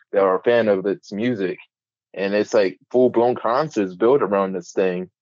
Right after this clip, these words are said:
So it's, like, I can't imagine, like, <laughs> they,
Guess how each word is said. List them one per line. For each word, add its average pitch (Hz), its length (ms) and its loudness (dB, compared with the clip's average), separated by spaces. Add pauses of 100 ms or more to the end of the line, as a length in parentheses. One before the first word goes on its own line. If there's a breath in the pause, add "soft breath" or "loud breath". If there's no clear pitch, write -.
(420)
So 101 280 2
it's, 117 180 -2
like, 92 320 0 (400)
I 113 100 -4
can't 113 340 0
imagine, 101 640 0
like, - 320 -4
<laughs> - 680 -8
they, 135 200 2